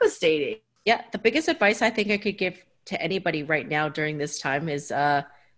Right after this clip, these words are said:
Speaker 2: kindness, <laughs> compassion for each other.
Speaker 1: <laughs>
Speaker 2: We're all human.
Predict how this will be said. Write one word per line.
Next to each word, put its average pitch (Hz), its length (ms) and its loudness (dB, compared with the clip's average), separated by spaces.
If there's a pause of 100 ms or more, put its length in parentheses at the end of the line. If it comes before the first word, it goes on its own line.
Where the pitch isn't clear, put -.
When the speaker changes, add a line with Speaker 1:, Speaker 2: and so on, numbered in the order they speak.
(100)
Speaker 2:
kindness, 185 760 -2 (200)
<laughs> - 680 -12
compassion 175 880 0 (680)
for 190 140 -2
each 196 280 2
other. 175 520 6
Speaker 1:
<laughs> - 380 0
Speaker 2:
We're 196 120 2
all 208 260 8
human. 196 640 0